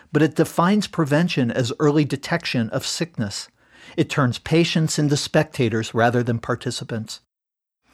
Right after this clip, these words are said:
It labels cancer, aids, autoimmune disease, and degenerative disease as the enemy, and it wages an endless and expensive war against them, using an arsenal of dangerous drugs and surgical procedures. Meanwhile,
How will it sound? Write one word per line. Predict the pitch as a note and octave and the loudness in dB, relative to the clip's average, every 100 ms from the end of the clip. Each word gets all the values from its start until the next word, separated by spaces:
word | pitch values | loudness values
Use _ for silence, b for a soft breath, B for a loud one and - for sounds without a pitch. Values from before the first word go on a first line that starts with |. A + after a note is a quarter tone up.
| B | B
It | F#3+ | 2
labels | D3+ E3+ D#3+ D#3+ - | 4 4 4 2 0
cancer, | - E3+ F3+ - A#2 - _ | 2 2 2 0 -2 -4 _
aids, | D3+ D3 A#2+ G2+ - - | 4 4 2 -2 -2 2
autoimmune | E3 E3+ D#3 D3 E3 E3 | 4 4 2 2 4 4
disease, | C3+ A2+ G#2+ G#2 - | 2 0 -4 -4 0
and | C3+ | 2
degenerative | C3 A2+ A2 D#3 F#3+ C#3+ - G2 | 2 0 0 2 0 -2 -4 -4
disease | A2+ G2+ G#2 G2+ - B B | -4 -4 -4 -6 -12 B B
as | B2 A2 | -2 0
the | A#2 A2+ | 0 2
enemy, | B2+ B2 G#2 - B B | 2 2 -2 -10 B B
and | B B2+ | B 2
it | C#3 | 4
wages | D3 C#3+ D3 C3 | 4 4 2 2
an | C3+ | -2
endless | - D#3+ E3 B2+ A2 - | 0 0 2 0 -4 -4
and | B2 C3+ | 0 0
expensive | - - D#3 E3 D#3 A#2+ | 0 -2 0 2 0 0
war | C3+ C3+ | 2 2
against | B2+ - B2+ - | 2 2 0 -2
them, | C3 A2 A2 B B | -4 -6 -8 B B
using | D3 C#3+ D3+ C#3 | 0 2 2 4
an | |
arsenal | C3 D#3 - C3+ A2+ | 6 4 2 0 0
of | G#2 G2 | 0 0
dangerous | B2+ D3 D3+ D#3+ - | 2 2 2 0 0
drugs | B2+ A2 G#2+ - B B | -2 -2 -4 -10 B B
and | B2 | -2
surgical | - B2+ B2 B2+ A2+ | 0 2 2 0 -4
procedures. | G#2 A2+ - G#2 - - - _ _ _ _ _ _ _ _ _ _ _ _ - | -6 -6 -6 -8 -8 -14 -18 _ _ _ _ _ _ _ _ _ _ _ _ 0
Meanwhile, | C#3+ G#3+ F#3 G2+ G2 D3 | 2 4 4 2 2 0